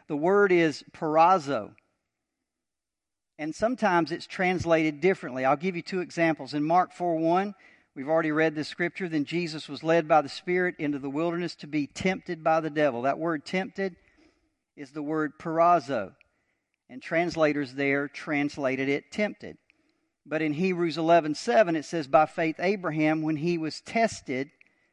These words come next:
it's the exact same word. It's the same word in the Greek. So translators have to make a decision. When they see that word, they have to decide,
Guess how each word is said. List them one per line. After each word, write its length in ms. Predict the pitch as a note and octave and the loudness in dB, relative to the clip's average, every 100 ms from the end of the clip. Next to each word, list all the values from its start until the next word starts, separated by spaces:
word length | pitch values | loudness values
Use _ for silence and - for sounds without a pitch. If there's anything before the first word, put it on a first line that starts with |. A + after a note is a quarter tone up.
| _ _ | _ _
it's 100 | D#3 | -18
the 60 | |
exact 360 | A#2+ B2+ C#3 - | -8 -2 -2 -2
same 220 | C#3+ B2+ | -6 -6
word. 240 | G#2+ F#2+ _ _ _ _ _ _ _ _ _ _ _ _ _ _ | -8 -12 _ _ _ _ _ _ _ _ _ _ _ _ _ _
It's 80 | _ | _
the 80 | D3+ | -14
same 320 | - D3+ D3 | -8 -6 -4
word 240 | D3 B2+ | -4 -6
in 80 | A#2 | -10
the 80 | A2+ | -6
Greek. 280 | B2+ C3+ G2+ _ _ _ _ _ _ | -4 -4 -6 _ _ _ _ _ _
So 360 | - G#3+ F#3+ - _ | -6 -4 -4 -8 _
translators 960 | - - C4 D4 F#3 G3 F3 F3 F3+ - | -12 -2 4 4 6 6 6 6 2 0
have 240 | G3+ F#3 | 2 2
to 80 | - | 2
make 280 | E3+ F3+ - | 0 0 0
a 40 | |
decision. 640 | E3+ D#3+ - A#3+ F3+ D3 C#3 | -8 -8 -4 -2 -2 -4 -2
When 160 | E3 | 2
they 140 | F#3+ A3 | 2 2
see 320 | - B3 A#3 | 0 -2 2
that 260 | G3+ F3+ | 4 4
word, 480 | E3+ G3+ G#3 C3 C#3 | 0 0 0 -2 -2
they 160 | D#3+ F#3 | 0 4
have 160 | F3+ | 4
to 80 | - | 2
decide, 600 | D#3 - G3+ F#3+ E3+ C#3+ | -10 -4 0 4 4 0